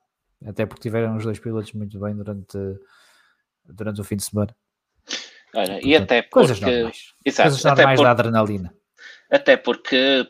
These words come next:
Speaker 2: para efeitos legais, nós não estamos a falar mal de motores Mercedes, eh, e
Speaker 1: Não.
Speaker 2: para,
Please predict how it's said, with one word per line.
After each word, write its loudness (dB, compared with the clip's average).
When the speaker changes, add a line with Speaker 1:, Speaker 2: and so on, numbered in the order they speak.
Speaker 2:
para 4
efeitos -4
legais, -6
nós -8
não -12
estamos -12
a -4
falar -8
mal -20
de -6
motores -10
Mercedes, -12
eh, 0
e -8
Speaker 1:
Não. 0
Speaker 2:
para, -4